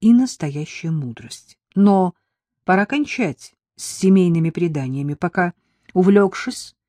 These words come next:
я не открыла читателю ужасных тайн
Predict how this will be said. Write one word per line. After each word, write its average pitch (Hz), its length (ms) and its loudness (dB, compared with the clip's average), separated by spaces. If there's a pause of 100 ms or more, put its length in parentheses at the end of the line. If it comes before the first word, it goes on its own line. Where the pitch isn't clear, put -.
(260)
я 165 240 0
не 190 140 4
открыла 185 460 0
читателю 170 720 -4 (180)
ужасных 151 920 -4
тайн 180 500 -6